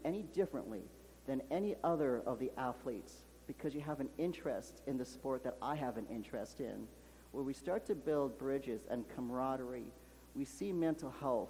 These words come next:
the negative impacts of mental health, discriminate-, the,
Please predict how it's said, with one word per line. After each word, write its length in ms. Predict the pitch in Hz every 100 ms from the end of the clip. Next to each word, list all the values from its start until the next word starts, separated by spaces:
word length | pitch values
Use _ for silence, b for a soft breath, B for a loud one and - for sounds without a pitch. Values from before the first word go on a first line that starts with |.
| -
the 80 | 131
negative 500 | 120 127 151 180 165 -
impacts 500 | 156 156 - 127 123
of 80 | 131
mental 260 | 127 123 127
health, 380 | - 110 107 110 - - - - - - -
discriminate-, 560 | 139 - 139 127 123 127
the, 100 | 127